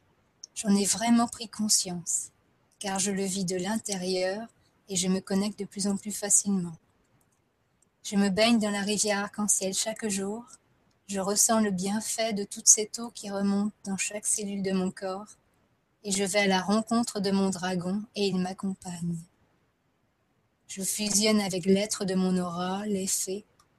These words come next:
tout cela suivant mon ressenti.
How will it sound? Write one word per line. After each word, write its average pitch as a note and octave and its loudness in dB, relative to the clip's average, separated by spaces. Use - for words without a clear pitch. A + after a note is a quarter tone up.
tout B3 -4
cela G#3 2
suivant G3 0
mon F#3+ 2
ressenti. F#3 -4